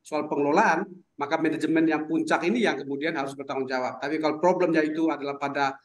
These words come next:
level medium, level operasional, maka mungkin, eh, lima atau, eh, lebih rendah lagi itu yang menjadi pihak bertanggung jawab. Yang pasti, Pak Livi,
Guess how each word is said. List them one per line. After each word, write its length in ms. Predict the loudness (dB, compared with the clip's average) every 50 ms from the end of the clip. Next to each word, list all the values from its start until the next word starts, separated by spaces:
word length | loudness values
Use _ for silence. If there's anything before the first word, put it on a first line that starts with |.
| _ _ _ _ -10
level 220 | -6 -2 0 0 0
medium, 560 | 2 2 4 6 6 6 6 4 2 0 -2
level 320 | -2 -4 -4 -2 -4 -4
operasional, 640 | -2 -2 -2 0 2 4 4 6 6 4 4 0 -4 -8 -16 -20 _ _ -10
maka 160 | -6 -2 -2 0
mungkin, 400 | 0 0 0 2 2 2 2 0
eh, 180 | -2 -2 -2 -2
lima 400 | -2 -2 0 2 2 0 0 0
atau, 260 | -4 -6 -6 -6 -6 -8 -6
eh, 80 | -4
lebih 260 | -4 -4 -2 -2 0 0
rendah 160 | 0 -2 -2
lagi 540 | -4 -4 -4 -4 -4 -4 -4 -6 -10 -10 -4
itu 80 | -2
yang 240 | 0 0 0 0 -2
menjadi 160 | -2 -4 -4
pihak 240 | -6 -6 -8 -8 -8 -8 -8
bertanggung 320 | -6 -6 -6 -4 -4 -4
jawab. 60 | -2 -2
Yang 120 | -2 0 0
pasti, 180 | 0 0 0 -2 0
Pak 120 | 0 -2 -2
Livi, 220 | -2 0 2 2